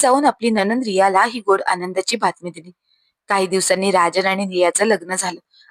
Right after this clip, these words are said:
आणि लग्नही मोठ्या थाटामाटात पार पडले. एका सुनेने अखेर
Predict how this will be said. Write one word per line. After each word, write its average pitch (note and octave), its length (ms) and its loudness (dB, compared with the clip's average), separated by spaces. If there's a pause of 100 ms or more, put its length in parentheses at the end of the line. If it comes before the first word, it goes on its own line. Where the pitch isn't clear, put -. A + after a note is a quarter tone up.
आणि D#4 180 2
लग्नही C#4+ 400 2
मोठ्या C4+ 340 2 (100)
थाटामाटात G3+ 560 0 (120)
पार F#3 160 0
पडले. F3 300 -6 (640)
एका F#3 260 -2
सुनेने F3+ 380 -2 (100)
अखेर G3 340 0